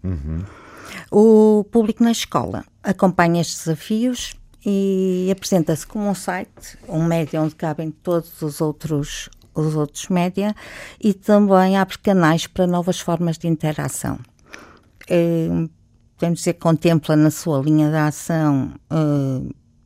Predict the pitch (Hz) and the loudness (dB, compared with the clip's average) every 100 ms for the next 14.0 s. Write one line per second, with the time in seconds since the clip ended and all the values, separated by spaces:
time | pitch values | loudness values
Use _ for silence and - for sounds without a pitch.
0 | _ 160 196 190 185 170 165 - 175 - | _ 0 2 4 4 4 0 -8 -10 -10
1 | 170 165 170 - - - 214 190 - 185 | -8 -6 -6 -8 -8 0 0 0 -4 -4
2 | 180 170 - 170 170 170 175 170 190 185 | -4 -6 -8 -4 -2 -2 -4 -4 -6 -6
3 | - 185 180 175 170 180 170 - - 190 | -8 -6 -4 -4 -4 -10 -10 -14 -12 -10
4 | - _ 180 180 180 - 180 170 160 180 | -10 _ -4 -2 -4 -6 -4 -4 -4 -4
5 | 180 180 170 170 - 180 170 180 175 - | -4 -6 -10 -10 -6 -6 -4 -6 -6 -6
6 | 175 160 - 151 165 143 165 185 185 - | -6 -6 -8 -8 -8 -8 -6 -6 -8 -18
7 | - - - - 202 185 196 185 - 180 | -20 -20 -20 -6 -2 -2 -2 -4 -6 -6
8 | 185 - 190 - 190 190 - - 180 180 | -6 -6 -8 -6 -6 -8 -12 -12 -8 -6
9 | 180 175 175 170 180 214 180 185 185 - | -6 -6 -6 -8 -4 -2 0 -2 -4 -6
10 | 185 - - 170 160 156 - - 151 156 | -6 -6 -10 -10 -10 -12 -16 -14 -14 -14
11 | - _ - 151 147 - 143 147 147 143 | -18 _ -6 -6 -6 -10 -8 -4 -4 -6
12 | - 147 139 - - - 107 87 92 76 | -6 -8 -8 -12 -12 -4 -2 0 -2 -4
13 | 92 90 80 - - - 80 78 76 | -2 0 -2 -8 -16 -6 -2 -2 -2